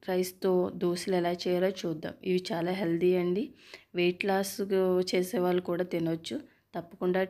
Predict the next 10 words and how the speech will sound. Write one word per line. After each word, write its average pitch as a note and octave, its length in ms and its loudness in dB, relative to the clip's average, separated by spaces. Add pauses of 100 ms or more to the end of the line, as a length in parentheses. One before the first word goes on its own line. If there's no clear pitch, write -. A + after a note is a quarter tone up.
(140)
ట్రై E3+ 220 -4
చేయండి, E3+ 320 0
ఇవి G3 220 -2
చాలా F3 180 0
క్రిస్పీగా F3+ 580 -2
పలుచగా E3+ 460 -2
వస్తాయి. D#3 500 -6 (720)
ముందుగా F3+ 340 4
ఒక F#3+ 140 0
గిన్నె F#3 220 6